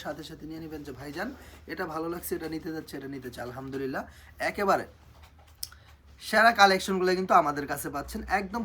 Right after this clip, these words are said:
প্রিমিয়াম কোয়ালিটি। এবং এগুলো হচ্ছে কিন্তু, আহ, আমাদের বাংলাদেশি প্রোডাক্ট না, এগুলো হচ্ছে বহিরাগত প্রোডাক্ট, দেশের বাইরের প্রোডাক্ট, ঠিক আছে? ইম্পোর্ট করা এই কালেকশন কিন্তু পেয়ে যাচ্ছেন আমাদের কাছে। এবং দুই হাজার পঁচিশ সালের জন্য একেবারে প্রিমিয়াম একটা ফ্যাব্রিকের মধ্যে কিন্তু করা আছে, হ্যাঁ।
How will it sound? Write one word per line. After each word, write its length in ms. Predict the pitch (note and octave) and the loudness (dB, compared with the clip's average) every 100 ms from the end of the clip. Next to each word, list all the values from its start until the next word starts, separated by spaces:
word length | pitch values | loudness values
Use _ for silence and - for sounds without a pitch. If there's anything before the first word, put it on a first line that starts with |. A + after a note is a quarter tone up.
| - | -4
প্রিমিয়াম 380 | A3+ G#3+ G3+ E3 | -4 -2 -2 -2
কোয়ালিটি। 280 | E3+ C#3+ C3 D3 | -2 -2 -2 -6
এবং 100 | F3+ F#3 | -6 -4
এগুলো 200 | F#3 G3+ F#3+ | -2 0 0
হচ্ছে 240 | F#3+ - G3+ | -4 -4 -6
কিন্তু, 200 | G3+ A3+ D4 | -6 -4 -6
আহ, 520 | E3+ F3 - D#3+ D3+ - | -8 -12 -4 -2 -2 -2
আমাদের 260 | E3 E3+ A3 F#3+ | -4 -2 -2 -2
বাংলাদেশি 380 | F3+ F#3 E3+ - - | -2 -4 -8 -10 -6
প্রোডাক্ট 220 | D#3+ E3+ | -6 -6
না, 40 | G3+ | -8
এগুলো 140 | F3+ F3+ | -6 -8
হচ্ছে 140 | F3+ D3+ | -6 -4
বহিরাগত 420 | E3+ E3+ E3 E3 G#3+ D3+ | -4 -4 -4 -8 -10 -6
প্রোডাক্ট, 260 | D3 G#3 E3 | -4 -4 -6
দেশের 220 | D#3+ E3+ D#3+ | -12 -10 -8
বাইরের 320 | D3 C#3 B2+ | -6 -6 -8
প্রোডাক্ট, 240 | - A2+ - | -10 -12 -10
ঠিক 100 | F#3+ A#3 | -8 -8
আছে? 140 | C#3 G2 - - - | -8 -12 -16 -14 -6
ইম্পোর্ট 280 | G3 G#3 A3 - | -6 -4 -6 -4
করা 140 | F#3 E3+ | -6 -6
এই 40 | D#3 | -6
কালেকশন 300 | D3 C#3 D#3+ D3+ | -6 -6 -10 -12
কিন্তু 140 | C#3 D#3 | -10 -10
পেয়ে 140 | D3 | -10
যাচ্ছেন 200 | D#3+ A#3 D3 | -10 -8 -8
আমাদের 220 | B2+ B2+ C3 | -8 -10 -10
কাছে। 180 | C3 A3+ - - - | -8 -10 -10 -14 -8
এবং 100 | F#3 E3+ | -6 -4
দুই 100 | F#3+ G3 | 0 0
হাজার 180 | G3 F#3+ | -2 -4
পঁচিশ 240 | G3 G#3+ G3+ | -4 -4 -6
সালের 260 | F#3+ E3+ F3 F3+ | -4 -4 -2 -4
জন্য 160 | F#3 A#3 - - - | -4 -6 -6 -20 -10
একেবারে 460 | E3 F3 F#3+ F#3+ B3 - - - | -8 -4 -2 0 -2 -6 -16 -10
প্রিমিয়াম 400 | A3+ A#3 A#3 A3 G3 | -6 -4 0 2 2
একটা 140 | G3+ G3 | -2 -2
ফ্যাব্রিকের 420 | F#3 D#3+ E3+ F3 E3 | -2 0 -2 -2 -4
মধ্যে 180 | D3+ E3 | -4 -4
কিন্তু 180 | F3 G3+ F3+ | -2 -4 0
করা 160 | E3 D#3+ | 4 4
আছে, 140 | C3+ F#3+ | 2 2
হ্যাঁ। 140 | A#3+ | 2